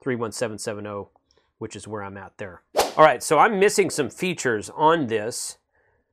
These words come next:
and the reason is because it's on an older rom. So now we're gonna try to update the rom. All right, so the rom is outdated, like I said, 'cause we're at ten dot five. And if you go to,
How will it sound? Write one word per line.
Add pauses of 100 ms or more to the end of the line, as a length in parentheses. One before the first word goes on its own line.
(200)
and (420)
the
reason
is
because
it's
on
an
older
rom. (560)
So
now
we're
gonna
try
to
update
the
rom.
All
right,
so
the
rom
is
outdated,
like
I
said,
'cause
we're
at
ten
dot
five. (480)
And
if
you
go
to,